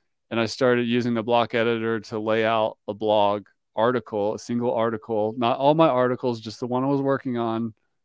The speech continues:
playing around with it. And that's kind of where I started to really get it. And then <clears throat> another area where I really started to get it, uh, when it first came out, first thing,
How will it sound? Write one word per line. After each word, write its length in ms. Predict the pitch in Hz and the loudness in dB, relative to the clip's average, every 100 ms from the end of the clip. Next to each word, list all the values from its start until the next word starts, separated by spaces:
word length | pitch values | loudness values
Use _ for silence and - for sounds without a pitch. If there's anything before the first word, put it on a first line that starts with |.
| _ _ _ | _ _ _
playing 240 | 110 117 135 | -4 -2 0
around 320 | 131 123 123 | 0 -2 -2
with 160 | 113 131 | -2 0
it. 220 | 123 120 | 0 0
And 120 | 117 | -2
that's 220 | 127 131 | -2 -4
kind 240 | - 139 123 | -2 0 0
of 60 | |
where 200 | 117 120 | 2 2
I 80 | 120 | 2
started 540 | 117 - 120 117 107 | -2 -4 -2 -2 -6
to 80 | 113 | -8
really 300 | 110 107 101 | -4 -4 -6
get 260 | 98 101 95 | -6 -8 -6
it. 140 | - - _ _ _ _ _ _ _ _ | -12 -16 _ _ _ _ _ _ _ _
And 200 | 113 120 | -2 0
then 520 | 120 117 117 110 135 _ _ | 2 0 -2 -4 -10 _ _
<clears throat> 320 | - 165 139 - _ _ _ _ _ _ - | -8 -6 -6 -8 _ _ _ _ _ _ -8
another 300 | 139 131 143 | 0 4 4
area 320 | 143 135 135 | 6 6 6
where 140 | 131 123 | 4 4
I 40 | |
really 260 | 123 127 120 | 4 0 0
started 300 | 139 127 117 | 0 0 -2
to 40 | |
get 240 | 104 120 | -4 0
it, 220 | 123 131 - _ _ _ _ _ _ _ _ _ | 0 0 -4 _ _ _ _ _ _ _ _ _
uh, 380 | 120 117 110 110 | -2 0 0 0
when 180 | 135 139 | 0 -2
it 80 | 127 | 2
first 260 | 156 143 | 2 2
came 220 | - 139 | 0 0
out, 320 | 139 143 120 - _ _ | 2 2 2 -2 _ _
first 320 | - 156 - | 0 0 0
thing, 380 | 151 135 131 | 0 0 -2